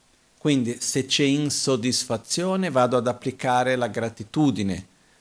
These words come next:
se c'è odio vado ad applicare addirittura l'amore. Io prima devo riuscire a non bloccare e non seguire, poi dopo posso riuscire ad applicare un'attitudine opposta, il cosiddetto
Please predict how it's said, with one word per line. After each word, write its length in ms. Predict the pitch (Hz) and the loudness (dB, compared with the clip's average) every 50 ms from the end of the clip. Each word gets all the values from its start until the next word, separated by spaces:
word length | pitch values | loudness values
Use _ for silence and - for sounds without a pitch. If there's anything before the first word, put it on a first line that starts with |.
| _ _ _ | _ _ _
se 320 | - - - - 131 123 | -6 -4 -2 -2 -2 -2
c'è 360 | - - - 151 151 151 151 - | 0 2 4 4 4 2 2 0
odio 640 | - 151 160 170 175 156 143 143 160 175 185 185 170 | 2 4 4 4 4 2 -2 -6 -4 -2 0 0 0
vado 280 | 147 131 127 127 127 | 0 0 0 0 0
ad 100 | 127 113 | 0 0
applicare 540 | 127 120 - - 127 127 - 139 127 131 127 | -2 -4 -4 -6 -8 -4 -2 0 0 2 2
addirittura 560 | 123 113 120 120 123 123 - - 135 127 120 | 0 0 -2 -2 -4 -4 -2 0 2 2 2
l'amore. 600 | 113 113 113 120 156 165 143 113 98 95 98 - - _ _ _ - - - - - _ _ _ _ _ _ _ _ _ _ _ _ | 2 2 2 6 6 8 8 6 4 0 -6 -8 -14 _ _ _ -20 -20 -20 -20 -20 _ _ _ _ _ _ _ _ _ _ _ _
Io 120 | - 127 123 | -2 -2 -2
prima 460 | - - - 156 214 247 247 226 180 | -2 0 0 0 2 2 2 2 4
devo 240 | 147 156 135 135 139 | 4 2 2 2 2
riuscire 440 | 127 139 135 - - - 143 135 131 | 0 0 0 0 0 0 2 2 0
a 60 | 127 | 0
non 460 | 123 127 131 139 143 147 147 147 139 | 0 0 0 2 2 2 2 2 2
bloccare 520 | 127 127 127 - - 156 147 160 165 165 | 2 2 0 0 2 4 4 4 6 4
e 40 | 156 | 2
non 560 | 135 131 139 139 143 147 156 156 151 143 135 | 0 0 0 2 4 4 6 6 6 4 2
seguire, 840 | 123 - - - - - 131 113 101 117 123 117 101 92 90 92 95 | 2 0 0 0 0 0 -2 0 0 -2 0 0 0 -2 -4 -6 -10
poi 340 | - - 135 131 120 107 101 | -6 -2 0 0 0 2 4
dopo 400 | 104 160 226 233 - - 208 196 | 4 6 6 4 4 2 0 2
posso 360 | - 156 151 151 - - 147 | 2 2 2 2 0 -2 -2
riuscire 340 | 135 131 127 - - 151 151 | -2 -2 -4 -4 -2 -2 -2
ad 100 | 135 127 | 0 0
applicare 760 | 127 117 - - 131 - - - 143 131 139 139 147 139 - | -2 -2 -2 -6 -8 -8 -4 -2 -2 0 0 0 -2 -4 -6
un'attitudine 880 | - 117 117 113 120 110 - 113 104 - 127 123 113 120 117 117 117 120 - | -6 -6 -6 -6 -6 -6 -8 -10 -8 -6 -6 -4 -2 -2 -2 -2 -2 -4 -4
opposta, 600 | 113 107 - _ - 127 110 95 - - - 95 | -6 -6 -6 _ 0 0 0 0 0 -4 -4 -6
il 120 | 92 95 - | -6 -6 -6
cosiddetto 720 | - 107 110 104 110 98 107 104 101 - - 104 101 - | -6 -4 -4 -2 -2 -2 -2 -4 -4 -4 -8 -8 -8 -8